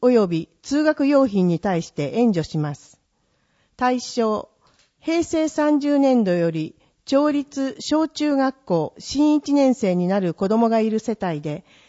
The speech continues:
世帯全員の所得が基準額以下の世帯、生活保護世帯は除く。現在小学校六年生で、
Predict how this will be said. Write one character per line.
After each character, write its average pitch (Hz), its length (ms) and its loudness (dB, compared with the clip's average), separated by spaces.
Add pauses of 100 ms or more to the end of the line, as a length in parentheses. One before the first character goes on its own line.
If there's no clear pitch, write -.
世 320 100 0
帯 277 280 2
全 233 300 2
員 240 160 2
の 233 100 2
所 226 160 -4
得 226 260 -2
が 202 240 -2 (320)
基 254 140 0
準 311 240 2
額 302 260 0
以 285 80 -4
下 240 140 0
の 185 100 2
世 180 240 -6
帯、 147 240 -8 (460)
生 302 220 0
活 294 300 -4
保 254 120 0
護 269 120 0
世 262 200 -4
帯 196 140 0
は 160 140 -2
除 147 260 -6
く。 - 320 -18 (960)
現 302 280 2
在 202 220 0
小 269 260 2
学 277 260 -2
校 190 180 0
六 175 240 0
年 226 180 2
生 165 260 -4
で、 147 280 -6